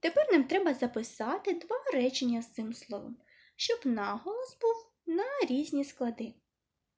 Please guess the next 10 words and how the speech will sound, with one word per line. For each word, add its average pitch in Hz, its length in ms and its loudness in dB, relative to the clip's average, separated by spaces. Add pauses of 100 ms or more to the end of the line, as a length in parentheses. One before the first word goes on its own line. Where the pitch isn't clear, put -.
(1000)
Я 508 140 6
вам 359 200 6
пропоную 247 680 0
написати 262 500 -4
такі - 240 -12
речення. - 380 -12 (1900)
Весною 294 800 4
треба 240 400 2
сіяти 208 640 -2
зерно, 208 920 -2